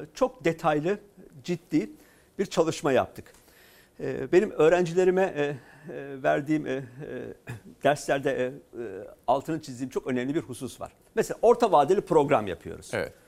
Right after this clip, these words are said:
Speaker 1: Yoksullukla mücadele edeceğiz. E, e, Güneydoğu'ya yatırım yapacağız. Şu, e, şu, e, e, sektöre, e, teşvikler yaratacağız, özendireceğiz. Şimdi bir programın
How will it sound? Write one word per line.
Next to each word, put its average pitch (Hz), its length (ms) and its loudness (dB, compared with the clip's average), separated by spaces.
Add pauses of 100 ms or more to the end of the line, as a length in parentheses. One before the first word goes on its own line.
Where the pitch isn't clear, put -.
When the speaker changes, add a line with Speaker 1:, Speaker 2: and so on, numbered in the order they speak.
(260)
Speaker 1:
Yoksullukla 233 500 2
mücadele 165 560 4
edeceğiz. 92 520 -4
E, - 120 -10 (1000)
e, 120 280 -12 (520)
Güneydoğu'ya 196 540 6
yatırım 160 380 6
yapacağız. 104 680 -2
Şu, - 200 -16
e, - 300 -18 (200)
şu, 165 500 -2 (120)
e, 151 100 -6
e, 147 40 -10
sektöre, 165 460 0
e, 143 340 -2
teşvikler 143 500 0
yaratacağız, 113 640 -2
özendireceğiz. 101 760 -6 (380)
Şimdi 240 380 -4
bir 285 260 -2 (160)
programın 165 520 0